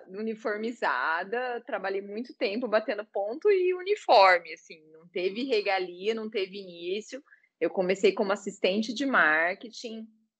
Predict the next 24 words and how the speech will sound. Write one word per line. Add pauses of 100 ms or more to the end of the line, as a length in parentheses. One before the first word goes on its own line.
(340)
é,
fui
fazendo
as
minhas
oportunidades, (440)
busquei
o
projeto
do
Encompre (340)
como
marketplace,
como
e-commerce, (260)
montei
um
projeto
pra
apresentar
à
diretoria. (440)
E
assim,